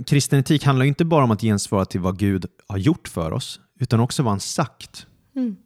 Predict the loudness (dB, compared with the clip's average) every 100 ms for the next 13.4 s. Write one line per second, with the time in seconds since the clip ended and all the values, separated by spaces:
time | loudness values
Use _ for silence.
0 | _ _ _ _ _ _ _ _ _ _
1 | _ _ -4 2 2 4 2 0 0 -2
2 | -2 -4 -2 -2 -2 -4 -6 -6 -6 -8
3 | -10 -16 _ _ _ _ _ _ _ _
4 | _ _ _ _ _ _ _ 2 4 4
5 | 4 2 2 2 2 2 0 2 0 2
6 | 2 2 2 0 0 -4 -4 -6 -4 -4
7 | -6 -4 -8 -4 -4 -2 -4 -2 -2 -4
8 | -6 -8 -6 -4 -2 -2 -2 -2 0 0
9 | 0 -2 -2 -2 0 -2 -4 -2 -2 -2
10 | -2 -2 -2 0 -2 -2 -6 -12 -8 0
11 | 2 0 -2 -2 -2 -2 -6 -12 _ _
12 | _ _ _ _ _ -20 _ _ -4 -2
13 | -2 -6 -6 -6